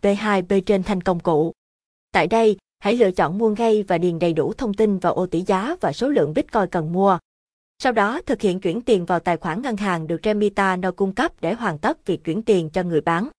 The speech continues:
Khi giao dịch được đánh dấu thành công, bạn sẽ nhận được lượng Bitcoin tương ứng. Hướng dẫn cách bán Bitcoin trên R M I T A N O. Đầu tiên, để thực hiện bán Bitcoin trên sàn giao dịch Remitano,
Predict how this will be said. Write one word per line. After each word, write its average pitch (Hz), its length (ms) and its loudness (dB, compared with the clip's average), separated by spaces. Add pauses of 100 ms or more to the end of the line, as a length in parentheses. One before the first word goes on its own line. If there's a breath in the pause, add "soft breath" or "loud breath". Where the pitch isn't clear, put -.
(260)
Khi 247 100 0
giao 226 160 2
dịch 190 240 2
được 170 140 -2
đánh 202 160 -2
dấu 254 180 0
thành 196 220 -4
công, 202 280 4 (280)
bạn 160 260 0
sẽ 190 180 -4
nhận 165 280 0
được 170 220 0
lượng 156 200 0
Bitcoin 202 440 -2
tương 185 160 0
ứng. 185 240 0 (360)
Hướng 311 160 -2
dẫn 202 220 2
cách - 220 -4
bán 233 220 -2
Bitcoin 208 460 0
trên 202 180 0
R 196 60 0 (240)
M 175 80 -2 (180)
I 185 120 2
T 185 120 -4
A 185 180 2
N 170 80 -4
O. 165 280 0 (340)
Đầu 220 120 0
tiên, 226 320 0 (260)
để 202 100 0
thực 240 240 -4
hiện 170 220 -2
bán 233 200 -4
Bitcoin 208 480 -2
trên 202 120 0
sàn 160 260 -4
giao 190 120 0
dịch 170 220 -4
Remitano, 185 880 0